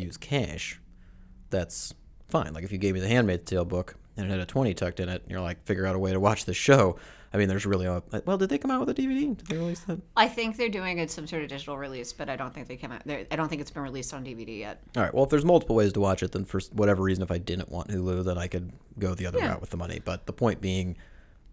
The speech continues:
Speaker 1: there's a way to kind of make this happen and to use the holiday to your advantage if you really do want a buddy who just, <laughs> who just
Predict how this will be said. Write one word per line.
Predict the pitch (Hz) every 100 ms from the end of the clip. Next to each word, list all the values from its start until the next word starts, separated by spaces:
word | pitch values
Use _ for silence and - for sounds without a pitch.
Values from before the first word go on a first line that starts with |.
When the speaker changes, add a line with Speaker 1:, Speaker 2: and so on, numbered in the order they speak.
| - - - - -
Speaker 1:
there's | 110 104
a | 101
way | 107 107
to | 101
kind | 95 - 95 95
of | 92 85 - - - - - - - -
make | 101 101 104
this | - 92
happen | - 92 92 113 135 135 -
and | 95
to | 95
use | 98 101
the | 98
holiday | 104 95 98 95
to |
your | 95 92
advantage | 95 95 101 101 -
if | 98
you | 92
really | 95 95 95
do | 95 95
want | 95 95
a | 92
buddy | 95 95 98 101 - - -
who | 110
just, | 95 98 - - - -
<laughs> | - - -
who | 151
just | 131 - 120 -